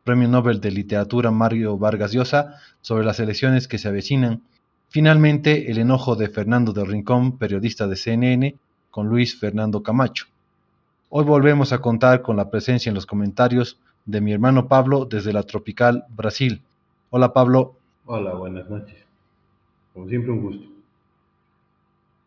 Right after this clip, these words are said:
Speaker 1: Empecemos.
Speaker 2: Empecemos.
Speaker 1: Tema uno, el voto útil. El año pasado, con las elecciones de octubre, se puso de moda algo que ya se había usado en las elecciones de Argentina,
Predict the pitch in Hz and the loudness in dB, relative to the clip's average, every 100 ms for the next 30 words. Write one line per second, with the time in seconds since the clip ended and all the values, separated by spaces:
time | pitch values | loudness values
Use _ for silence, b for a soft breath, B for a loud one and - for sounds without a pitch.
0 | _ _ _ _ _ _ _ _ _ _ | _ _ _ _ _ _ _ _ _ _
1 | _ _ _ _ _ _ _ _ _ _ | _ _ _ _ _ _ _ _ _ _
2 | _ - 113 117 123 156 135 95 98 - | _ -8 -4 -2 2 4 4 0 -8 -12
3 | - _ _ _ _ _ _ _ _ _ | -20 _ _ _ _ _ _ _ _ _
4 | _ - 170 147 165 151 117 131 151 143 | _ -2 2 4 6 4 4 2 2 2
5 | 139 151 117 95 - _ _ _ _ _ | 2 0 -4 -6 -10 _ _ _ _ _
6 | _ _ _ _ _ _ _ - 117 165 | _ _ _ _ _ _ _ -6 2 6
7 | 185 175 143 147 147 180 190 - 123 117 | 6 4 4 6 6 4 -2 0 0 2
8 | 127 123 143 151 135 120 - 147 135 135 | 2 2 2 2 2 0 0 0 2 0
9 | 131 - 135 135 120 120 127 127 127 127 | -2 -4 -4 -2 0 2 4 6 4 4
10 | 123 120 110 110 117 107 113 - 117 113 | -2 -2 -2 -2 -2 -2 -2 0 0 0
11 | 104 92 98 98 104 110 104 98 87 101 | -2 -4 -6 -6 -4 -4 -2 -4 -6 -6
12 | 101 120 123 131 | -4 0 0 -2